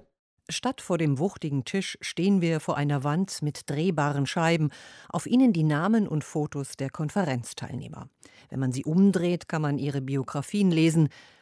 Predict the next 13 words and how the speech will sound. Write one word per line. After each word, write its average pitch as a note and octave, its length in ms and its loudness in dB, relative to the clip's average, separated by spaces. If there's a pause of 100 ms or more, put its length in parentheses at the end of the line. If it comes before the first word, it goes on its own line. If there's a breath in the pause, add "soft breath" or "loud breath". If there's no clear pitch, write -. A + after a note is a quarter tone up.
(140)
Adolf G3+ 300 2
Eichmann, C3 560 -4 (100)
zuletzt - 460 -8
Leiter D3 480 -2
des C3+ 300 -6
Referats C3+ 600 -6
vier F#3 380 -2
B D3+ 240 -2
vier, F#3 480 -2 (240 loud breath)
Judenangelegenheiten, D#3+ 1500 0
Räumungsangelegenheiten D3+ 1400 0 (260 loud breath)
im F#3 160 4
Reichssicherheitshauptamt. E3+ 1400 -2